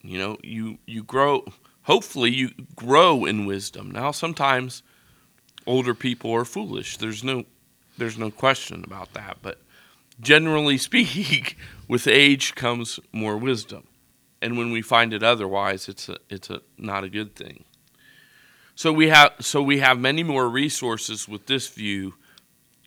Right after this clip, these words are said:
Uh, we can lean on others. So there, there, like I said, just so many more resources.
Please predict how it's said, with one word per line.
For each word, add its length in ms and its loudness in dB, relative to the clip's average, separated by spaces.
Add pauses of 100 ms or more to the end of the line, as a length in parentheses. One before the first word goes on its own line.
(120)
Uh, 120 -6
we 160 -6
can 260 -6
lean 260 -2
on 380 0
others. 720 -2 (340)
So 220 -6
there, 200 -6 (160)
there, 180 -12 (200)
like 200 -8
I 40 -18
said, 220 -12
just 220 -12
so 140 -6
many 200 -2
more 220 -8
resources. 760 -10